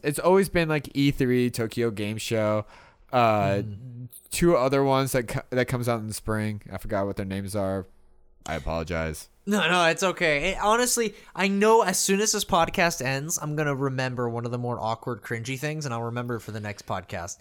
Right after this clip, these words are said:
Speaker 1: Oh, you talk about the music. Talk about the, like, the orchestras and stuff like that.
Speaker 2: Well, the orchestra was awesome. Okay, 'cause, okay, out of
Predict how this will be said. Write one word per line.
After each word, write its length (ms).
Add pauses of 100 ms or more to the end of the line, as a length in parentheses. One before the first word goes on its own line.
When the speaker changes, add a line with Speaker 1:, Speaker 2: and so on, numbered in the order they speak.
Speaker 1:
Oh, 80
you 120
talk 140
about 140
the 60
music. 420
Talk 140
about 140
the, 120
like, 160
the 220
orchestras 540
and 80
stuff 200
like 140
that. 200
Speaker 2:
Well, 120
the 100
orchestra 440
was 160
awesome. 480
Okay, 300 (220)
'cause, 240
okay, 320 (320)
out 160
of 120